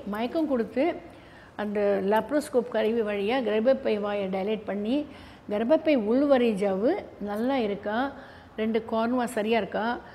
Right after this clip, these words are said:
அஹ், நல்லா இந்த பியர் வடி, அஹ், என்ன சொல்றது, பேரிக்கா மாதிரி அந்த ஓவலா இருக்கா? உள்ள ஒண்ணும் கிருமிகள் பாதிப்பு இல்லையா?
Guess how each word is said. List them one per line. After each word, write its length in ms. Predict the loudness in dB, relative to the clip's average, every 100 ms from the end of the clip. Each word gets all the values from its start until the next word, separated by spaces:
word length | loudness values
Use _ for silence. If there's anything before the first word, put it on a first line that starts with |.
| -20 -18 -6
அஹ், 280 | -2 -2 -2
நல்லா 420 | 0 2 4 2
இந்த 120 | 0
பியர் 380 | -2 2 4 4
வடி, 280 | 0 0 -2 -4
அஹ், 180 | -6 -4
என்ன 180 | -4 -2
சொல்றது, 360 | -2 -2 2
பேரிக்கா 320 | 2 2 -2
மாதிரி 340 | -2 -2 -4 -6 -14 -20 -20 -12
அந்த 200 | -4 0
ஓவலா 340 | 2 2 2 2
இருக்கா? 500 | -2 0 0 2 -2 -10 -18 -18 -4
உள்ள 320 | 0 4 4
ஒண்ணும் 320 | 2 2 0 0
கிருமிகள் 280 | 0 0 -2
பாதிப்பு 380 | -2 -2 -2 0
இல்லையா? 380 | -2 -2 -2 -4